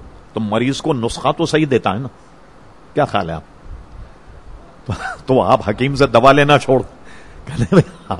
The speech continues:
آپ تو خود بد پرہیز ہیں اور ہمیں کیا دوا دے؟" <laughs> حکیم اگر بد پرہیز ہو تو آدمی کو نسخہ تو صحیح دے گا۔ تو جب بھی کوئی نیکی کی بات کرے،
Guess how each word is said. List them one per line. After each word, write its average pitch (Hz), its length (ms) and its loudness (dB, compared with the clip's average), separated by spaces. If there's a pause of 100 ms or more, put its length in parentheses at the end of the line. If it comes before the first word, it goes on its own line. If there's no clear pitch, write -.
آپ - 180 2
تو 139 100 4
خود 139 200 2
بد 120 240 2
پرہیز 123 280 0
ہیں - 160 -12 (600)
اور 110 160 -6
ہمیں 135 180 0
کیا 139 160 2
دوا 135 260 6
دے؟" 131 40 4
<laughs> - 760 -16
حکیم 135 320 -6 (260)
اگر 120 240 -6 (440)
بد - 240 2
پرہیز 107 320 2
ہو 110 360 2 (400)
تو 123 180 4
آدمی 110 460 2
کو 147 160 0
نسخہ 123 460 0
تو 160 100 -2
صحیح 170 300 2
دے 208 160 6
گا۔ 85 100 -4 (300)
تو 123 80 -6
جب 117 200 0
بھی 180 220 -4
کوئی 175 300 2
نیکی 135 420 -4
کی 165 160 -2
بات 113 400 0
کرے، 196 360 4